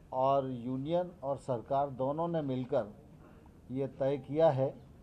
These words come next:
कि पन्द्रह जनवरी को पुनः दोपहर बारह बजे वार्ता के लिए इकट्ठा होंगे।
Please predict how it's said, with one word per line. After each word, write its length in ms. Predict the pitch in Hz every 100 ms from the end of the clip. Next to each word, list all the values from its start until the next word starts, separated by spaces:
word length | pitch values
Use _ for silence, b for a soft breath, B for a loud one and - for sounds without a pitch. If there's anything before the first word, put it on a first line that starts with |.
| - - - -
कि 100 | 135 139
पन्द्रह 380 | - 135 147 160
जनवरी 480 | 151 139 127 143 170
को 220 | 170 123 117 - - - - - - - - - - - -
पुनः 440 | 135 143 165 131 110 - - - - - - 101
दोपहर 460 | 131 127 151 160 143
बारह 340 | 123 139 156
बजे 380 | 139 113 123 147 - - - - - - - - - 113
वार्ता 400 | 127 131 - 147
के 140 | 135
लिए 200 | 143 147 147
इकट्ठा 400 | 123 - 120 -
होंगे। 420 | 139 117 117 135